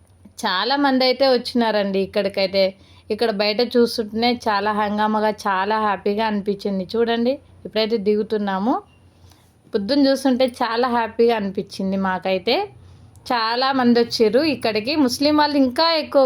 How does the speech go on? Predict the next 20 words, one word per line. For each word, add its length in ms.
వచ్చిర్రు 380
హిందువుల 460
కంటే. 280
ఇక్కడ 140
చూడటానికి 680
చాలామంది 580
వచ్చినారు. 400
ఇక్కడైతే 380
మా 160
వారైతే 380
ఇట్లా 180
చుట్టూ 240
తిరిగేసి 440
వెళ్దాం 420
రా 100
అనేసరికి 600
ఇక్కడనైతే 420
మేమైతే 340
చుట్టూ 320
తిరుగుకుంటూ 600